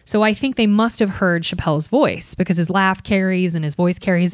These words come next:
And also, the rumor mill at the Comedy Store is very tiny. So as soon as a massively successful person comes in there, you're like, "Holy shit." So they sneak in the back entrance to the room, which is over by the bathrooms. So customers are allowed to go to and fro, but that is also the server's main stairway into the room to bring drinks.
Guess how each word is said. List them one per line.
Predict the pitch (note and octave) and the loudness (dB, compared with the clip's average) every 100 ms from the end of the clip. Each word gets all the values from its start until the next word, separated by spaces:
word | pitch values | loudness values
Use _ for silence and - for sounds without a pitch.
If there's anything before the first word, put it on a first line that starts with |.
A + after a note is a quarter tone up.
| - | -2
And | A3 | 0
also, | B3+ A3+ F3 D#3+ D#3+ - - - _ _ _ - | 0 2 2 2 -2 -6 -20 -20 _ _ _ -4
the | G3+ | -2
rumor | F#3+ C#4 D4 G#3+ | 2 0 2 2
mill | G3 E3+ E3 D#3+ | 4 4 2 0
at | E3+ | 0
the | E3+ | 0
Comedy | G3 F#3 | 0 0
Store | D3+ | 0
is | D#3+ | 0
very | D#3+ G#3 | 2 0
tiny. | - - C#4 D4 D#3+ D3 | 0 -2 0 0 0 -2
So | F#3 | -2
as | F3+ | -2
soon | - B3 | 0 2
as | G#3+ | 2
a | F#3+ E3+ - - | 2 -2 -6 -4
massively | G3 F#3+ F#3 F3 - F3 E3+ | 0 2 2 0 -2 0 0
successful | D#3 - - D3 - | 0 -4 -2 -4 -4
person | - C4+ G#3 F#3 | -2 0 2 0
comes | F#3 A#3 | 2 2
in | D4+ | 2
there, | E3+ | 2
you're | D#3 D#3+ | 2 0
like, | D#3 | 0
"Holy | F#3+ E3+ | -2 -2
shit." | D#3+ - - - - - - _ _ _ | 0 -2 -2 -10 -20 -20 -20 _ _ _
So | A#3 | 0
they | A3 | 0
sneak | A3 - C4 D4+ C#4+ | 0 0 2 2 2
in | B3+ | 2
the | F#3+ | 2
back | E3 G3+ G#3 - | 2 2 2 0
entrance | G#3 G3+ F#3 E3 D3+ - | 0 0 0 -2 -2 -6
to | - F#3+ | 0 0
the | E3+ | 2
room, | E3+ C#3 D#3 | 0 0 0
which | F#3+ | 0
is | A#3 | 2
over | C#4 | 2
by | D#4 | 2
the | D4+ | 2
bathrooms. | D4+ D4+ - D#3+ C#3 F#3 - | 2 0 0 -2 0 -4 -2
So | A3 | -2
customers | G3 D#4 - D4+ A#3+ | 0 -2 0 0 2
are | |
allowed | A3+ G#3 F#3 | 2 2 0
to | |
go | E3+ G#3+ F#3+ | 0 0 0
to | - F#3 | 0 0
and | E3+ | 0
fro, | G#3+ F#3 | 0 0
but | E3+ G#3 | 0 0
that | A3 | 2
is | G#3 | 2
also | A3 A3 G3 | 2 2 0
the | E3+ | 0
server's | - G#3 F#3+ F3 D#3+ D#3 - G3 | 0 0 2 0 0 -2 -4 0
main | F#3 F#3 F3 | 2 2 2
stairway | E3 - F#3 F3+ E3 E3 | 0 0 2 2 2 0
into | F#3 F3+ - | -2 -4 -2
the | F3 | 0
room | E3 F3 | 2 2
to | A#3 | 0
bring | F#3 E3 | 0 0
drinks. | D#3 D3+ B3+ - | 0 -2 -4 -6